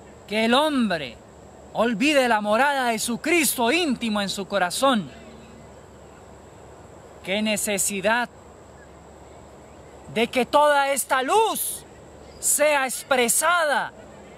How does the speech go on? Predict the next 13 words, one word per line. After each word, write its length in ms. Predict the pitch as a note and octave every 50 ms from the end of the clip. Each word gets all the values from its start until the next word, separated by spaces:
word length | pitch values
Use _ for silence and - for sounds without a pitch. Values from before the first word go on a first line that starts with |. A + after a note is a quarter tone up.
| - - - - -
por 180 | - A#3 C4 C#4
todas 360 | - - D#4+ E4+ F4 D#4+ D4
las 200 | C#4+ C#4+ C4 A#3+
religiones. 1000 | B3+ C4+ C4+ C4+ A#3 F#3 A#3 D4 F4 F#4 F4 D#4+ C4+ G3+ D#3 - - - - - - - - - - - - - - - - - - - - - - - - - - - - - - - - - - - - - - - - - - - - - - - - - - - - - - - - - - - - - - - - - -
No 260 | E3+ G3+ A#3+ C4 C4+
más 300 | C4 B3+ B3 - - -
odio, 420 | D#4+ D#4+ D#4+ D#4+ C#4 C#4 B3 A3+
hermanos. 720 | G3 F3 F3 G3 A#3+ C4+ C4+ C4 A3+ D#3 - - - - - - - - - - - - - - - - - - - - - - - - - - - - - - - -
No 220 | D#3 F#3+ B3+ C#4+ D4
más 260 | D4 C#4 - - D#4
odio 340 | E4 F4 F4+ E4 D#4+ D4 B3+
entre 280 | A3 - - A3+ A3+
vosotros, 920 | G#3+ G#3 F#3+ - - D4 D#4+ E4+ E4 - C#4+ G#3 F3+ C3+ A#2+ - - - -